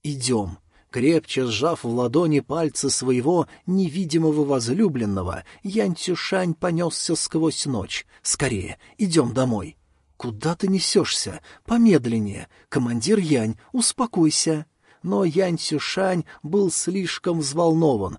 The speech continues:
чтобы сохранять спокойствие. Ему хотелось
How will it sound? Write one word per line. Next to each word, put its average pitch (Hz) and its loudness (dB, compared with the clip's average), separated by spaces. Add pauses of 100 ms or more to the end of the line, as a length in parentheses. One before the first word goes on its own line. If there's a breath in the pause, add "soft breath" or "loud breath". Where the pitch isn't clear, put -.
(140 soft breath)
чтобы 180 0
сохранять 160 0
спокойствие. - -2 (220 soft breath)
Ему 135 0
хотелось 135 0